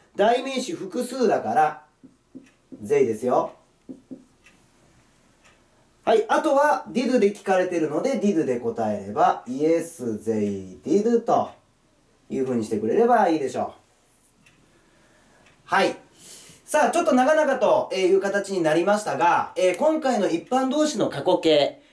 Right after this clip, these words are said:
ポイントとして、疑問文の場合は、didを使う。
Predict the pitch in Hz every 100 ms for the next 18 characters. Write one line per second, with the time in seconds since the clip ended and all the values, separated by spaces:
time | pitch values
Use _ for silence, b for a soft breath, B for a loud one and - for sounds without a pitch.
0 | b 233 269 285 285 262 262 - 311 262
1 | - - 123 190 254 311 302 285 277 254
2 | 240 233 233 226 285 285 - _ - 240
3 | 208 208 285 - 117 -